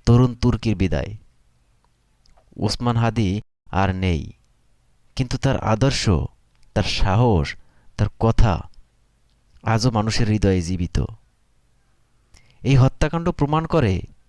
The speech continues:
বুলেট দিয়ে একটি কণ্ঠ থামানো যায়, কিন্তু মানুষের বিশ্বাস আর সত্যের ইতিহাস মুছে ফেলা যায় না। ভালো থাকবেন হাদি ভাই,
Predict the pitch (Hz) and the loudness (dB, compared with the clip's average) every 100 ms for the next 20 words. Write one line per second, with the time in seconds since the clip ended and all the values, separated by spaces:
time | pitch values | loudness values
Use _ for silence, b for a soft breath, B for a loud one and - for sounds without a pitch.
0 | _ - 95 107 127 135 156 113 92 - | _ -18 -4 0 2 0 0 2 0 -4
1 | - 107 - - 120 127 - - 113 104 | -10 -8 -6 -2 0 0 0 2 2 2
2 | 90 73 60 - _ _ _ _ _ _ | -2 -4 -6 -10 _ _ _ _ _ _
3 | - 113 - 104 107 - - 92 113 - | -4 -2 0 0 0 0 -2 -2 -2 0
4 | - 85 - - - - _ _ _ _ | 0 0 -2 -8 -16 -20 _ _ _ _
5 | - 101 - 110 - - 117 - 131 110 | -2 0 0 0 -2 -2 0 2 0 0
6 | 104 101 - 120 98 82 80 73 67 - | -2 -2 -2 0 0 0 -2 -4 -8 -12
7 | _ _ _ _ _ _ _ _ _ _ | _ _ _ _ _ _ _ _ _ _
8 | _ b b b b b b b b - | _ b b b b b b b b -14
9 | 90 101 107 107 113 110 98 90 92 92 | -2 2 4 4 2 0 -2 0 -2 -2
10 | 87 | -2